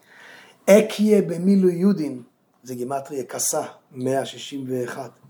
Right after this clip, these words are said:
מאה שישים ואחד ועוד שבעים ושתיים, זה גימטריה מאתיים שלושים ושלוש. רגל. ה-, האור, הייחוד הגדול של חנוכה שמאיר מאוילום העליונים ללמטו, שזה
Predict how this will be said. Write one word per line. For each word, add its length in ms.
מאה 360
שישים 460
ואחד 460
ועוד 440
שבעים 420
ושתיים, 520
זה 140
גימטריה 400
מאתיים 540
שלושים 520
ושלוש. 680
רגל. 480
ה-, 440
האור, 540
הייחוד 500
הגדול 460
של 180
חנוכה 500
שמאיר 520
מאוילום 480
העליונים 520
ללמטו, 560
שזה 200